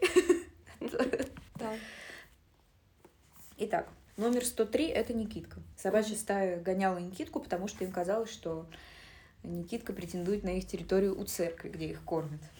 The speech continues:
Speaker 1: <laughs> Никитка не претендовал на их территорию, ему
Speaker 2: Да.
Speaker 1: надо было просто пройти
Speaker 2: Да.
Speaker 1: мимо.
Speaker 2: Собаки.
Speaker 1: Да. Итак, значит, здесь у нас идёт через восприятие Никитки, то есть
Speaker 2: Мгм.
Speaker 1: как он воспринимает эту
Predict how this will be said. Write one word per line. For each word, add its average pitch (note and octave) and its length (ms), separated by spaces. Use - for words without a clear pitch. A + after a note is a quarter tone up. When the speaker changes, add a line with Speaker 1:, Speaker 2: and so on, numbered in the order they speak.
Speaker 1:
<laughs> - 420
Никитка B3 720
не B3+ 80
претендовал A3 580
на F#3 120
их F3+ 120
территорию, G3 460
ему G3+ 100
Speaker 2:
Да. G#3 80
Speaker 1:
надо G3+ 120
было G3+ 140
просто G3+ 280
пройти G3 460
Speaker 2:
Да. A3+ 200
Speaker 1:
мимо. F3+ 380
Speaker 2:
Собаки. G#3 540
Speaker 1:
Да. G3 440
Итак, G3 360
значит, G#3+ 340
здесь A#3 400
у A#3 40
нас A3+ 260
идёт G#3 320
через G#3 440
восприятие F#3+ 560
Никитки, F3+ 480
то D#3+ 140
есть A3+ 140
Speaker 2:
Мгм. A3 60
Speaker 1:
как G3 200
он F#3+ 80
воспринимает F#3 520
эту E3+ 400